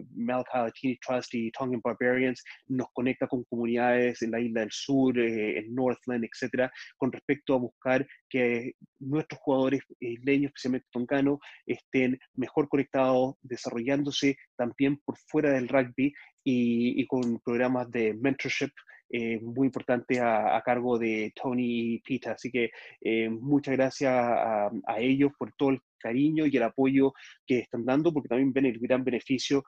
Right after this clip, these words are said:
de con lo que está haciendo Beca Sport, cómo se puede extrapolar a, a otra área, eh, incluso a, a Australia, con respecto a las comunidades de Pacific Islanders en, en Australia. Y, por supuesto, a, a mi empleador, que me da el tiempo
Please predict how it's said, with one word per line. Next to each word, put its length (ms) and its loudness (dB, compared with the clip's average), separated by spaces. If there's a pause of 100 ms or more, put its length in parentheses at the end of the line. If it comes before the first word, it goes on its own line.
(200)
de 420 -2 (260)
con 100 0
lo 100 -2
que 180 0
está 240 -6
haciendo 260 -2
Beca 220 -2
Sport, 420 -2
cómo 180 -4
se 140 -8
puede 320 0
extrapolar 640 -4 (300)
a, 220 0 (120)
a 100 0
otra 300 -4
área, 220 -4 (360)
eh, 400 -4
incluso 840 0
a, 320 0
a 100 0
Australia, 520 -2
con 120 -8
respecto 300 -6
a 40 0
las 80 -6
comunidades 580 -4
de 380 -4
Pacific 300 -14
Islanders 440 -4
en, 320 -10 (140)
en 160 -14
Australia. 400 -8 (260)
Y, 120 -2
por 100 -6
supuesto, 460 2
a, 240 6
a 120 -2
mi 100 0
empleador, 420 2
que 100 -6
me 120 -2
da 60 2
el 140 -2
tiempo 500 0